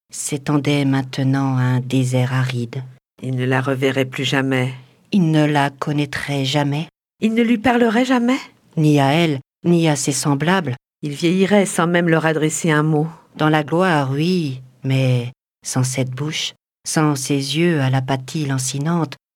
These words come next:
Speaker 1: sans ce corps mystérieux.
Speaker 2: Et tout cela, sans le savoir, il l'avait fait pour elle.
Speaker 1: Pour elle et les femmes comme elle, les inconnues, les dangereuses créatures qu'il n'avait jamais touchées.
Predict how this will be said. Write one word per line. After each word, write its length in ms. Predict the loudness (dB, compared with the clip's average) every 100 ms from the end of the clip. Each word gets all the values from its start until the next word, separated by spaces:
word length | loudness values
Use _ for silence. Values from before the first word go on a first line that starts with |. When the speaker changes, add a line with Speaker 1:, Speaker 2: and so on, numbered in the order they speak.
| _
Speaker 1:
sans 520 | -6 -2 0 0 0
ce 240 | -2 -4 -6 -6
corps 300 | -2 0 0
mystérieux. 640 | 0 -4 -4 -4 -2 -2 -4 _ _ _ _ _ _ _ _ -6
Speaker 2:
Et 100 | -4
tout 140 | -2
cela, 420 | 2 4 4 2 -4
sans 220 | -4 -2
le 80 | 0
savoir, 560 | 0 0 0 2 2 -2 _ _
il 180 | 0 4
l'avait 220 | 4 2
fait 160 | 0 -4
pour 300 | 0 0 2
elle. 340 | 0 0 -2 -4 -12
Speaker 1:
Pour 240 | -4 0 2
elle 200 | 2 2
et 60 |
les 140 | 0 -2
femmes 320 | 0 0 0
comme 280 | -2 0 0
elle, 300 | 0 0 -2
les 220 | -4 -2
inconnues, 520 | -2 0 2 2 2
les 200 | 0 0
dangereuses 500 | 2 2 2 -2 -2
créatures 640 | -2 -2 -2 0 0 0 0
qu'il 200 | -4 -2
n'avait 220 | 0 0
jamais 280 | 0 2 0
touchées. 540 | -2 -6 -4 -2 -4